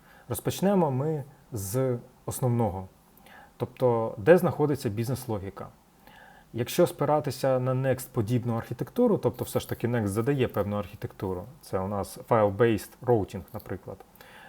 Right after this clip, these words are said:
то у нас вся бізнес-логіка знаходиться в app. В app ми знаємо до конкретної сторінки, якої ми звертаємось, і що від неї очікуємо. Наприклад,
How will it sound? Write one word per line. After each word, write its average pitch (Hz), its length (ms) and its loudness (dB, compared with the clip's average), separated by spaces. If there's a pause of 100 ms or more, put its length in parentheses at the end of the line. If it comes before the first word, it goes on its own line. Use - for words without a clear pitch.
(100)
то 135 140 0
у - 20 0
нас 196 400 -2
вся - 200 0
бізнес-логіка 131 760 -2
знаходиться 151 520 0
в 98 80 -4
app. 98 280 -2 (760)
В 110 120 0
app 196 180 4 (260)
ми 143 220 -2
знаємо 104 640 -2 (280)
до 113 100 -6
конкретної 127 480 0
сторінки, 117 440 -2
якої 110 320 0
ми 104 120 -2
звертаємось, 160 800 0 (240)
і 101 60 -8
що 170 160 4
від 151 160 4
неї 131 200 0
очікуємо. 101 600 -6
Наприклад, 104 520 -4